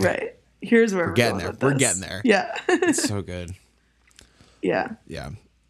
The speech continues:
Speaker 1: Are
Speaker 2: Yeah,
Speaker 1: you
Speaker 2: I'm
Speaker 1: catching up on anything?
Speaker 2: I'm catching up, no, because I just, so, yeah, my, my catch-up thing that I just finished was The Outsider on H B O.
Speaker 1: Oh, I haven't seen that yet, and I know I have to.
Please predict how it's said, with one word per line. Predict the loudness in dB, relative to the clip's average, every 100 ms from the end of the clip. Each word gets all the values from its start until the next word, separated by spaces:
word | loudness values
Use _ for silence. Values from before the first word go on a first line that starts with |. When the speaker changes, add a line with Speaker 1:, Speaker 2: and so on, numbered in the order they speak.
| _ _ _ _ _ _ 2
Speaker 1:
Are |
Speaker 2:
Yeah, | 4 6
Speaker 1:
you | 4
Speaker 2:
I'm |
Speaker 1:
catching | 6 4 4 4
up | 4
on | 2 2
anything? | 2 0 -2 -8 -10 _ _ _ _ -6
Speaker 2:
I'm | 0 2 2 0 -2 -8 -16 -18 -20 _ _ _ -20 _ _ _ _ _ -8
catching | 0 2 4 2
up, | 0 0
no, | 2 4 4 2
because | 0 0 0 2
I |
just, | 0 2 2 2 0 -4 -10 _ _ _ -8
so, | 2 2 4
yeah, | 4 4
my, | 0 2
my | 2 2
catch-up | 2 2 0 0
thing | -2 0 -4 -6
that | 0 2
I |
just | 2 2 2 2
finished | 2 2 0 0
was | 0 0 0
The | 0
Outsider | 0 2 2 2 0
on | 0 0
H | 0
B | 0 2
O. | 0 -4 _ 0
Speaker 1:
Oh, | 4 6 6 4 4 2
I | 0
haven't | -2 0 0
seen | 0 0
that | 0
yet, | 0 0
and | 0
I |
know | 2 0
I | -2
have | -4 -6 -6
to. | -6 -6 -8